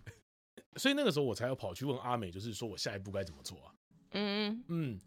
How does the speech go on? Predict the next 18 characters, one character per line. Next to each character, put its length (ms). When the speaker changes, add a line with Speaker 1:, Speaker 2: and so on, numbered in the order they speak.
Speaker 1:
因 80
为 260
我 100
曾 160
经 80
有 80
跟 80
他 60
讨 180
论 160
过， 120
就 80
是 120
说 300
我 280
好 220
像 200
在 400